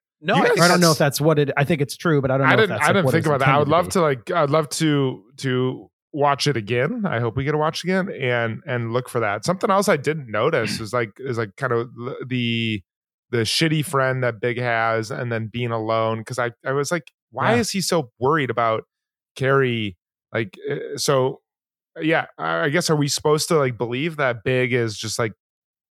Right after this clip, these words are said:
Speaker 2: lonely, doesn't have friends, doesn't have, like, loved ones? What, what, what,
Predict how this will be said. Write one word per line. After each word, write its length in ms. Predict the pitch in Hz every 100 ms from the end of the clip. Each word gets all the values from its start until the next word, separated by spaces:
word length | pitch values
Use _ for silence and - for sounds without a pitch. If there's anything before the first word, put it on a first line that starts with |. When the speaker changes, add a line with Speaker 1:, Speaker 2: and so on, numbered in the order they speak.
| _ _ _ _ _ _ _ _ -
Speaker 2:
lonely, 440 | 127 214 254 247
doesn't 200 | 160 139
have 140 | 127 -
friends, 440 | 175 190 202 190
doesn't 220 | 135 123
have, 160 | 127 110
like, 140 | 117 -
loved 260 | 139 175 180
ones? 320 | 190 190 143
What, 240 | 151 151
what, 280 | 147 180 175
what, 260 | 156 180